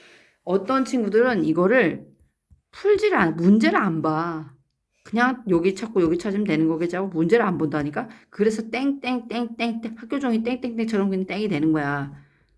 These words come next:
땡땡땡땡! 잘 읽어봐요, 좀.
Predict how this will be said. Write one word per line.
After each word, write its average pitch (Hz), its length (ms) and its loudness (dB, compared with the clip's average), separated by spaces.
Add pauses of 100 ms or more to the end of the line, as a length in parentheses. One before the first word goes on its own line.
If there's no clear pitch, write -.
(520)
땡땡땡땡! 240 520 2 (1600)
잘 180 360 2
읽어봐요, 175 440 2
좀. 143 360 -8